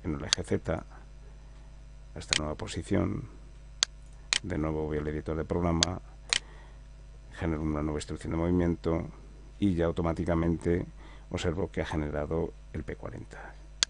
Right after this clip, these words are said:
Voy a datos de programa y aquí puedo ver cómo se han ido generando cada uno de los puntos a la vez que he ido generando las instrucciones de movimiento.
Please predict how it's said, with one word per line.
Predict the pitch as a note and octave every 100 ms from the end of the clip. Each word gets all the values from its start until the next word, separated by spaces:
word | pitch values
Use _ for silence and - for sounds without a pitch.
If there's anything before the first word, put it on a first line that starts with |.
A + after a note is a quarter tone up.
| - - - - - -
Voy | E2 D#2+
a | D2+
datos | D2+ E2+
de | E2+
programa | F#2+ F#2+ G2 G#2+ A#2 - - - -
y | F#2+
aquí | D#2 - E2
puedo | - D#2 D#2 D2
ver | F#2+ A2 D#3 - - - - - -
cómo | - F#2+ F#2+ G#2+ - -
se | F2
han | E2+
ido | D#2
generando | F2+ D#2+ D#2+ E2 F#2
cada | - C#2
uno | D2+ D#2+
de | D#2+
los | E2+ -
puntos | G2+ G2+ F#2+ A2 - - - - - - - - - -
a | -
la | F2+
vez | F2+ F#2+
que | - E2+
he |
ido | F#2 F#2 G#2+
generando | - D#2+ D#2 D#2+
las | G2
instrucciones | D#2+ - - E2 F2
de |
movimiento. | F#2+ - - - A2